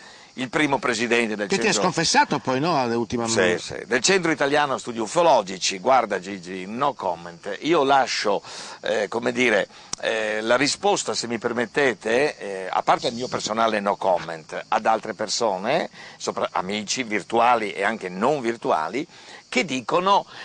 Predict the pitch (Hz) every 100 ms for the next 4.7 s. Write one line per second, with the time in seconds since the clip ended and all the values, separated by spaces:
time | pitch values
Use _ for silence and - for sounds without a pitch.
0 | - - 117 117 110 107 104 101 101 101
1 | 104 101 92 120 120 120 101 120 120 104
2 | 92 110 104 95 92 87 101 101 90 87
3 | 76 69 73 120 - - - 104 - 107
4 | 101 98 92 82 101 92 78